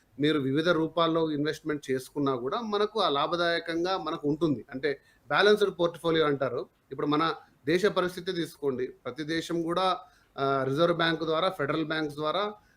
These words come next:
కొన్ని కోట్ల రూపాయలు మన దేశ అవసరాల కోసం ఇన్వెస్ట్ చేసి పెట్టుకుంటారు. బంగారు నిల్వలు పెట్టుకుంటాయి. ఆ పది శాతం పెరుగుతూ పోతే దేశాలు కూడా టన్నులు టన్నులు మన గోల్డ్ అందుకే కొంటుంది. ఎందుకంటే దాని వాల్యూ అనేది కన్సిస్టెంట్‌గా పెరుగుతూ వస్తుంది.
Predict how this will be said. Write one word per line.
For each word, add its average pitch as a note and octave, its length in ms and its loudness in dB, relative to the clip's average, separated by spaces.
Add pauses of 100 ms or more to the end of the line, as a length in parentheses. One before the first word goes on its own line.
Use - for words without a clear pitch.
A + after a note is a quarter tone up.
(160)
కొన్ని D#3+ 160 0
కోట్ల F3 340 -2
రూపాయలు E3+ 420 0
మన E3 180 0
దేశ D#3+ 380 0
అవసరాల D#3+ 380 0
కోసం D#3+ 380 -2
ఇన్వెస్ట్ D#3+ 300 -2
చేసి D3+ 200 -2
పెట్టుకుంటారు. - 760 -8
బంగారు E3 400 4
నిల్వలు D#3+ 540 4 (220)
పెట్టుకుంటాయి. C#3 440 -4 (300)
ఆ C3+ 60 -2
పది F3 280 -4
శాతం G3 340 2
పెరుగుతూ F3+ 400 0
పోతే F#3 280 -2
దేశాలు F3 460 -2
కూడా F#3+ 220 0
టన్నులు E3+ 340 -2
టన్నులు E3+ 280 -4
మన D#3+ 160 -6
గోల్డ్ D3 340 -4
అందుకే D3 260 -4
కొంటుంది. C#3 340 -4
ఎందుకంటే D3+ 480 -6 (280)
దాని C3 120 -4
వాల్యూ D#3+ 440 0
అనేది F#3 260 2
కన్సిస్టెంట్‌గా D3 680 -6
పెరుగుతూ C3+ 380 -6
వస్తుంది. G#2+ 380 -12